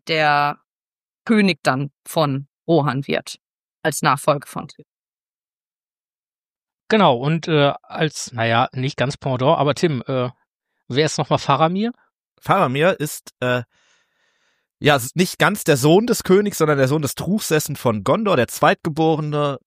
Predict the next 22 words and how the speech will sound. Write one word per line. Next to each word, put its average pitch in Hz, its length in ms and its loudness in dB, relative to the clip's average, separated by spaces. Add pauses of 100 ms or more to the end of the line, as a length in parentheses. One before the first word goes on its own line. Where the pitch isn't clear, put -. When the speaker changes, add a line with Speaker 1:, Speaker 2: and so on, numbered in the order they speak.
Speaker 3:
ähm, 120 380 -2
später - 340 0
allerdings 113 380 2
auch 101 100 -6
sein 95 220 -4
Nachfolger, 135 540 0
da 107 200 0
ja 98 140 -2
Boromir 101 340 -4
der 87 140 -2
Erstgeborene, 98 880 -4 (100)
ähm, 87 280 -10 (340)
Speaker 2:
Also 120 220 -8 (100)
quasi 127 300 2
der 117 80 -6
Speaker 3:
sich 120 100 -4
Speaker 2:
Zweitgeborene, 143 840 2
aber 123 200 2
einzig 127 360 -2
Übergebliebene. 117 800 -6
Speaker 3:
Ja, 104 200 0 (100)
genau, 120 380 -2